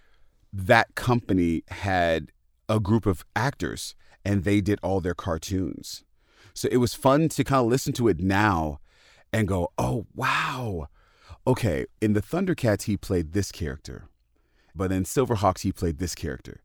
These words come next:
And then in Tiger Sharks, he played this character. Or she did this." Or they,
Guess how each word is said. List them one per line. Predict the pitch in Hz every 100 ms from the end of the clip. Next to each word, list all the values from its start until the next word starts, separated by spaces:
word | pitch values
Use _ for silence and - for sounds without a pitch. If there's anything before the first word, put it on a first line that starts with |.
| _ - -
And | 95 95 87
then | 95 92
in | 85 92 92 87 85
Tiger | 101 90 98
Sharks, | - 87 -
he | 92
played | - 82 73
this | 90
character. | - 82 73 71 - - -
Or | 87
she | - - 120
did | 98 80
this." | 80 78
Or | 87
they, | 104